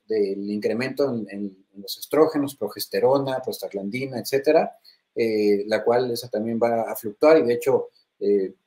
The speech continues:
primero va a permitir la, la, la salida y del, del óvulo, el que pueda llegar, después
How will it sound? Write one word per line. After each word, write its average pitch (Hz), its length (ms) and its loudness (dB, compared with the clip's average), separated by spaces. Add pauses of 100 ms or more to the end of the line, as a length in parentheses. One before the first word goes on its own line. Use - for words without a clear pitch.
(120)
primero 143 380 6
va 143 200 8
a - 160 -2 (260)
permitir 123 680 0 (200)
la, 104 320 -2
la, 101 460 -2 (340)
la 98 140 -2
salida 135 560 2
y 107 180 -10
del, 98 420 -6
del 104 180 0
óvulo, 170 540 4 (380)
el 98 380 -4
que 107 120 0
pueda 131 220 6
llegar, 131 560 2 (380)
después 135 640 2